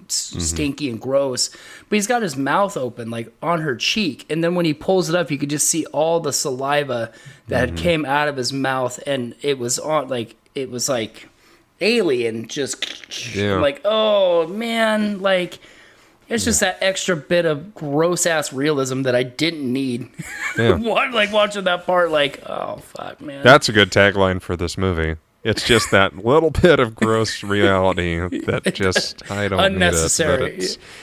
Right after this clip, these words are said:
Speaker 2: but it
Speaker 1: sounds like a
Speaker 2: works,
Speaker 1: shirt
Speaker 2: and
Speaker 1: idea.
Speaker 2: it's, it's why this movie is what it is and works so well. 'Cause, I mean, just even the torture scenes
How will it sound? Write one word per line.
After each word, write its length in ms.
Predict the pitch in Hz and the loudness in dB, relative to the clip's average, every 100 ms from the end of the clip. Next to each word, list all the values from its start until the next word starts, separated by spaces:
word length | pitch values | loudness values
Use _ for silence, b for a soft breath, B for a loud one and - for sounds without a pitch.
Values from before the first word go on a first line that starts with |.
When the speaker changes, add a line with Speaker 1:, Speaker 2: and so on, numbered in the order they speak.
| B - | B 4
Speaker 2:
but 100 | 151 | 6
it 40 | |
Speaker 1:
sounds 100 | 160 | 6
like 80 | 156 | 6
a 20 | 104 | 6
Speaker 2:
works, 100 | - | 4
Speaker 1:
shirt 240 | 175 156 | 0 2
Speaker 2:
and 80 | 110 | 4
Speaker 1:
idea. 380 | 110 131 127 156 | 4 2 -2 0
Speaker 2:
it's, 240 | 113 - | -2 -2
it's 140 | 104 98 | -4 0
why 400 | 101 104 104 101 | 4 6 6 2
this 720 | 95 95 92 - - - - - _ _ _ | 2 2 2 0 -4 -4 -8 -14 _ _ _
movie 480 | 110 92 82 80 85 - | -4 -2 -2 -4 -4 0
is 200 | 95 85 | 0 0
what 200 | 82 80 | -4 0
it 80 | |
is 280 | 98 95 78 | 0 2 0
and 140 | 80 80 | -4 -6
works 220 | 123 - | -6 -4
so 180 | - 85 | -2 0
well. 220 | 85 82 | 0 -2
'Cause, 220 | - 101 | -2 -2
I 20 | |
mean, 160 | 107 110 | -2 0
just 240 | 117 - B B B | -2 -4 B B B
even 200 | 143 151 | -2 0
the 60 | 139 | 0
torture 440 | - 117 131 - 98 | 0 -2 -2 -4 -6
scenes 560 | - 95 92 90 87 | -4 -4 -4 -6 -8